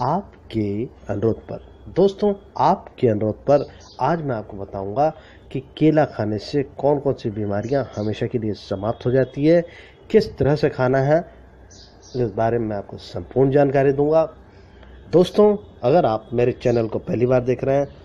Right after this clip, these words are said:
तो आपसे अनुरोध है कि आप इसे लाइक करें। वीडियो के नीचे एक रेड कलर का बटन है, आप उसे दबाकर सब्सक्राइब करें। बाजू में एक बेल है, उसे भी दबाएं ताकि मैं जो भी वीडियो डालूं वो सबसे पहले आप तक पहुंचे।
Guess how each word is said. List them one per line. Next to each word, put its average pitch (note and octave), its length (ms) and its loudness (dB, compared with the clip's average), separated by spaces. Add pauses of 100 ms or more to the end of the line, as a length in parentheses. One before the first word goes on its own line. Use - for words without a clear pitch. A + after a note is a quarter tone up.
(240)
तो C3 60 -2
आपसे B2 240 -2
अनुरोध C#3+ 300 2
है C#3+ 60 4
कि C3 120 -2
आप A#2+ 140 0
इसे A2 160 -4
लाइक A#2+ 260 -2
करें। D3+ 240 0 (1600)
वीडियो F3 320 4
के F#3+ 80 4
नीचे E3 260 2
एक B2 100 2
रेड C#3 260 2
कलर C#3+ 240 2
का B2 120 0
बटन B2+ 320 2
है, A2 160 -4 (340)
आप A2+ 180 -2
उसे G#2+ 220 -10
दबाकर A2+ 440 -2
सब्सक्राइब A2+ 680 -2
करें। D#3+ 260 2 (1300)
बाजू B2 280 0
में A#2+ 100 0
एक G2 100 -8
बेल C#3 220 4
है, D3 220 4
उसे - 280 -2
भी B2+ 80 2
दबाएं B2+ 320 2
ताकि B2 280 -2
मैं A#2 140 -2
जो C#3 200 0
भी C#3+ 160 -2
वीडियो B2 300 0
डालूं A2+ 320 -2 (380)
वो C#3 60 -2
सबसे G#3+ 340 -2
पहले A2+ 260 0
आप A2 260 -2
तक - 180 -6
पहुंचे। C3 320 0